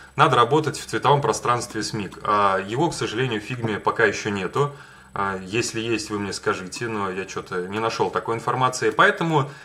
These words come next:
единственное, что мы можем сделать, это макет сделать в фигме, потом его сохранить в P D F-ку и через конвертер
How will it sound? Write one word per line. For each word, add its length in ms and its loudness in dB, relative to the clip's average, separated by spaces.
единственное, 420 2
что 180 2
мы 80 2
можем 280 2
сделать, 500 2
это 640 4
макет 380 6
сделать 360 2
в 60 -14
фигме, 400 -2
потом 380 6
его 520 2
сохранить 480 2
в 60 -16
P 100 0
D 160 6
F-ку 500 2
и 500 2
через 260 -2
конвертер 580 2